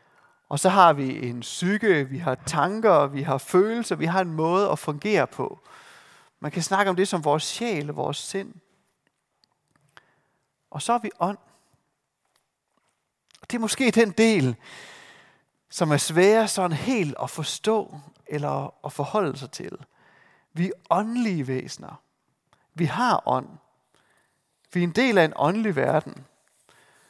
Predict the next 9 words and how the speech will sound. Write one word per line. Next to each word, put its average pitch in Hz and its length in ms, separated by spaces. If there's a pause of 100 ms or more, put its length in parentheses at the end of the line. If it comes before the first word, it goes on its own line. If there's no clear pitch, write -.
(1000)
Måske 233 480
er 214 40
vi 190 100
forbundet 190 600
med 135 180
resten 156 360
af 131 160
verden 147 440
gennem 190 320